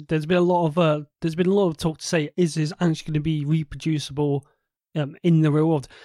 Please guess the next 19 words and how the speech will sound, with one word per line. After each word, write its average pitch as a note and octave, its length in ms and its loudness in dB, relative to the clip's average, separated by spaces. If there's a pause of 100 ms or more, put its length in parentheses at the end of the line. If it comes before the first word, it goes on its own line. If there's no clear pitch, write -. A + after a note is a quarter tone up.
(160)
And A#3+ 80 2
I B3+ 60 2
thought C#4 240 -2
it B3 80 -4
was A3+ 120 -6
quite A3+ 460 -2 (880)
brave F#3 800 0
slash F3 640 -4
interesting F#3+ 800 0
slash E3 480 -4
a E3+ 80 4
nod E3+ 460 2 (400)
that F3+ 180 0
they F#3+ 80 2
actually F3+ 380 -2
showed D#3+ 480 2
the E3 100 2
waiting E3+ 520 2
time, C3+ 440 -2